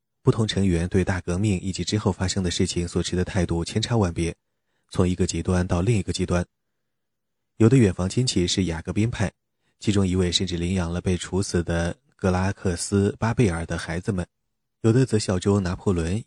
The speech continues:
以及后来的路易菲利普和路易波拿巴。托克维尔自己的父亲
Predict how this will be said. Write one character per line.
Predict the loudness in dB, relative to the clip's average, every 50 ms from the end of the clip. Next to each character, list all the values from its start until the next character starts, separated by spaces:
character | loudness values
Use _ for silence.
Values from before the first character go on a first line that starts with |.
| _
以 | -6 -6
及 | -4 -2 -2 -2 -2
后 | -2 -2 0
来 | 0 0 0
的 | 0 -2 -2 -2
路 | 0 0 2 2
易 | 2 0
菲 | 0 0 2
利 | 2 0 0
普 | -2 -4 -6 -6 -6
和 | -6 -4 -2 0
路 | 0 0 0
易 | 0
波 | 0 -2 -2 -2
拿 | -2 -2
巴。 | -2 -2 -2 -2 -4 _ _ _ _ _ _ _ _ _ _ _ _ _ _ _ _ _ _ _ _ _ _ _ _ _ _ _ _ _ _ -2
托 | 0 2
克 | 4 4 4
维 | 4 4 4
尔 | 0 -2
自 | -4 -4
己 | -4 -4 -2
的 | -4
父 | -4 -2 -2 -2
亲 | 0 0 -2 -2 -4 -4